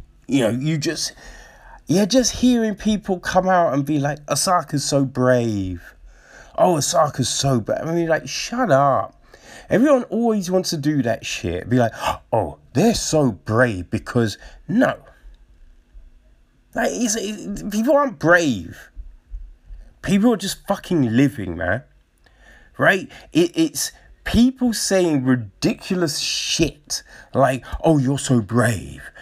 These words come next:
and you're so this, and you're so that," that helps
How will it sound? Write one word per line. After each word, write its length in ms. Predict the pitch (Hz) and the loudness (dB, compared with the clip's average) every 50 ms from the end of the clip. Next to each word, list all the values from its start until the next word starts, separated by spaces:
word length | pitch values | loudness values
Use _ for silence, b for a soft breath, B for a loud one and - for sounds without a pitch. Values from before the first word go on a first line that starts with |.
| B B B B | B B B B
and 300 | - 131 131 135 120 110 | 0 2 2 2 2 2
you're 160 | 151 156 143 | 2 0 0
so 280 | - - - 135 120 113 | 0 0 0 0 0 0
this, 340 | 101 98 143 123 - - - | -2 -4 -6 -6 -6 -6 -6
and 160 | 113 110 113 | -4 -2 0
you're 180 | 127 143 139 | 0 0 -2
so 320 | - - - 127 117 110 101 92 | -2 -2 -2 -2 -2 -2 -2 -2
that," 320 | 139 143 131 110 95 - b b b b b b _ - | 0 0 0 -2 -6 -12 b b b b b b _ 0
that 280 | - 165 160 147 - - B B B B B B B B B B B B B B | 2 2 2 2 -2 -6 B B B B B B B B B B B B B B
helps 680 | - - - - 143 190 269 320 - - - - | -10 -6 -2 0 2 4 2 2 0 -4 -8 -8